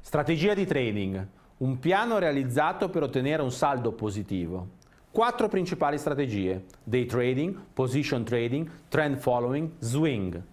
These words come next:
Iniziamo con la strategia più conosciuta, day trading, ovvero comprare e vendere attività nella stessa sessione giornaliera.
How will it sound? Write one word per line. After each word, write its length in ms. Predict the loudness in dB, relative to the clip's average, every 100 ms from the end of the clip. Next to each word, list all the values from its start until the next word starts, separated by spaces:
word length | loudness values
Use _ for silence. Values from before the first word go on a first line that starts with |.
| -20 -20 -20 -12
Iniziamo 540 | -2 -2 0 0 2 2
con 100 | 0
la 80 | 2
strategia 420 | 0 0 2 0
più 80 | 0
conosciuta, 680 | -2 -2 -2 -2 -2 -4 -6 -12
day 400 | -2 0 2 0
trading, 560 | 0 0 0 -2 -4 -8 -14 -6
ovvero 580 | -2 0 2 2 2 0
comprare 680 | 0 0 2 2 4 2 2
e 40 |
vendere 380 | 2 2 2 0
attività 540 | -2 -2 0 0 0
nella 180 | 0 0
stessa 420 | -2 -2 -2 -2
sessione 540 | -4 -4 -4 0 0 2
giornaliera. 680 | 0 0 0 0 -2 -4